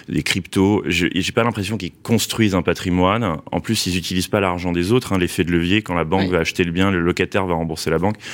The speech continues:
Speaker 1: Bon, c'est une très belle classe d'actifs et, et je pense qu'il y a pas vraiment d'alternative à cette classe d'actifs.
Speaker 2: Mhm.
Speaker 1: Pourtant, c'est la plus inaccessible.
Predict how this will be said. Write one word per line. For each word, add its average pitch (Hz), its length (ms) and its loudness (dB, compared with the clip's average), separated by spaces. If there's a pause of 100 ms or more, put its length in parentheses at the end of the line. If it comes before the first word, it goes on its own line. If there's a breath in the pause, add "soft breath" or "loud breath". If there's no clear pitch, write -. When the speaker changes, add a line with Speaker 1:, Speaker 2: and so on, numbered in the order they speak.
(200 loud breath)
Speaker 1:
Bon, - 60 2
c'est 113 100 4
une 104 80 4
très 156 200 0
belle 127 160 2
classe 117 200 0
d'actifs 113 360 -2
et, - 140 -4
et 208 120 2
je - 80 0
pense 135 120 0
qu'il - 120 0
y - 20 0
a - 20 0
pas 117 160 0
vraiment 113 280 0
d'alternative 95 640 0
à 80 40 2
cette - 200 -4
classe 85 160 0
d'actifs. - 400 -4 (240 loud breath)
Speaker 2:
Mhm. 175 80 -4
Speaker 1:
Pourtant, 131 280 2
c'est 123 120 2
la 98 100 4
plus 107 240 -4
inaccessible. 117 800 2